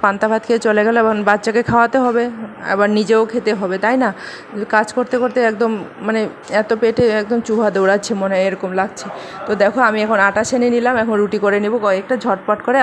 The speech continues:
আবার দুধ নিতে যেতে হবে। মানে সকালবেলাটা আমার এতটাই বিজি, ভাবছি আজকে স-, রবিবার, একটু ভালো করে শুয়ে ঘুমাবো, কিন্তু ঘুমাতে আর পার-, পারলাম কোথায়? মানে এত কাজের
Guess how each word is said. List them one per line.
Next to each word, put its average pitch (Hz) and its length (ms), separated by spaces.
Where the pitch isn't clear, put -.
আবার 208 220
দুধ 214 220
নিতে 202 240
যেতে 220 240
হবে। 247 160
মানে 269 160
সকালবেলাটা 254 640
আমার 247 140
এতটাই 240 380
বিজি, 214 240
ভাবছি 220 280
আজকে 247 240
স-, 226 160
রবিবার, 233 380
একটু 247 140
ভালো 208 240
করে 226 220
শুয়ে 233 220
ঘুমাবো, 208 400
কিন্তু 220 260
ঘুমাতে 202 360
আর 220 120
পার-, 190 300
পারলাম 196 260
কোথায়? 196 300
মানে 214 160
এত 214 140
কাজের 220 280